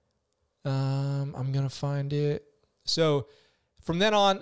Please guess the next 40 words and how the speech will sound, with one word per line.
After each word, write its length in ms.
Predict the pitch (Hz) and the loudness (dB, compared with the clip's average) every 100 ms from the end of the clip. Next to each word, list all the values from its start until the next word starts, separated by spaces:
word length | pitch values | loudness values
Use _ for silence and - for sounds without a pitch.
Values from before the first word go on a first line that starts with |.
| - | -4
Shnawat 560 | - 170 170 180 185 | -4 -2 2 2 2
translated 480 | - 185 156 170 160 | -2 -4 -2 -4 -4
for 100 | 180 | -6
the 120 | 147 | -4
Americans 420 | 143 147 160 160 | -2 0 -2 -4
frequently 540 | - 160 165 170 165 151 | -6 -4 -8 -10 -8 -6
at 80 | 120 | -4
various 340 | 139 143 135 | -4 -4 -4
locations. 480 | 143 143 143 151 127 | -4 -4 -4 -4 -4
They 140 | 135 | -2
not 180 | 139 170 | 0 2
only 140 | 180 | 0
provided 360 | 170 151 147 127 | 0 2 2 2
supplies 360 | - 147 143 135 | -4 -2 -2 -4
and 80 | |
essential 400 | 131 - 139 147 - | -4 -4 -4 -8 -6
aid, 240 | 143 147 | -6 -4
but 100 | 135 | -2
also 300 | 127 143 151 | -2 -2 -4
removed 280 | 143 139 120 | -4 -6 -2
rockets 440 | 127 131 139 - - | -2 -2 -4 -6 -6
left 180 | 135 - | -6 -4
by 120 | 127 | -4
the 60 | |
regime 360 | 123 113 139 147 | -4 -4 -6 -6
from 160 | 131 123 | -6 -4
abandoned 340 | 110 131 131 | -2 -2 -2
schools 320 | - 135 127 | -4 -2 -6
and 100 | 117 | -6
medical 280 | 127 139 131 | -8 -8 -10
clinics. 480 | - 110 98 - - _ _ - _ _ | -10 -12 -8 -8 -10 _ _ -20 _ _
I 120 | 135 | 2
witnessed 480 | 127 185 170 160 - | 4 4 2 -2 -2
time 160 | 156 151 | -4 -4
and 60 | |
time 180 | 156 156 | -4 -4
again 280 | 131 143 147 | -4 -4 -4
the 80 | 123 | -6
good 360 | 107 147 131 | -4 -6 -4
deeds 420 | 151 143 143 135 | -6 -4 -4 -4